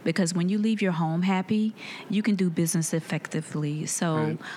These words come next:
Speaker 1: um, we recognize that, and by being a minority chamber, we have to be a little bit more hands-on and more philanthropic in what we're doing
Speaker 2: Yeah.
Speaker 1: and reaching people.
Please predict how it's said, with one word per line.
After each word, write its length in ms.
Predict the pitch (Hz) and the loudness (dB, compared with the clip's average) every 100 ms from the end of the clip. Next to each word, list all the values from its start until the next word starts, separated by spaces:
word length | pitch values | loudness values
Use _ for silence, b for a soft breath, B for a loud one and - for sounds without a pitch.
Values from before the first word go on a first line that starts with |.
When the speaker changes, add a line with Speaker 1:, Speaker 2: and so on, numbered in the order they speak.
| B | B
Speaker 1:
um, 260 | 165 160 160 | 0 2 2
we 140 | 180 | 2
recognize 680 | 175 165 170 196 190 190 185 | 4 2 2 2 2 2 0
that, 320 | - 175 180 - | 0 2 0 0
and 160 | 160 | 0
by 180 | 165 156 | 2 0
being 260 | 160 170 175 | 0 -2 0
a 80 | |
minority 520 | 165 151 151 147 156 180 | 0 0 0 0 0 -2
chamber, 480 | - 180 185 185 180 B B - | 0 0 0 0 -2 B B 0
we 120 | 180 | 2
have 240 | 180 180 | 2 0
to 80 | - | 0
be 200 | 180 180 - | 0 0 0
a 40 | |
little 260 | 156 170 185 | -2 0 0
bit 180 | 180 | -2
more 160 | 170 160 | 0 -2
hands-on 520 | 165 160 165 165 160 | 0 2 0 0 0
and 120 | 160 156 | 0 0
more 120 | 156 | 0
philanthropic 1200 | - 151 147 147 139 147 - - 160 139 - 147 | 0 2 2 2 0 -2 -12 -4 0 0 -2 -4
in 120 | - 147 | -2 -2
what 160 | 143 | -2
we're 80 | - | -4
doing 360 | - - - 185 | -4 -4 -4 -6
Speaker 2:
Yeah. 340 | 143 135 - 160 | -8 -10 -4 -2
Speaker 1:
and 120 | 151 | 0
reaching 280 | 160 160 143 | -2 -2 -4
people. 460 | 175 - - 196 | -4 -4 -4 -4